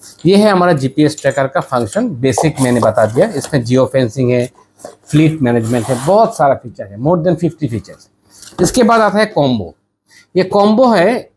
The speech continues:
जिस लोगों का बजट लो है, वो चाहता है जीपीएस ट्रैकर भी हो, रिमोट भी हो,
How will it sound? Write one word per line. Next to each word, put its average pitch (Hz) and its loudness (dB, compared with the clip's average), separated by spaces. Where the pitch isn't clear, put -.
जिस 151 -6
लोगों 165 2
का 175 2
बजट 135 0
लो 131 2
है, 120 -4
वो 151 2
चाहता 156 0
है 151 2
जीपीएस 147 -2
ट्रैकर 139 0
भी 139 2
हो, 127 0
रिमोट 151 4
भी 151 2
हो, 123 0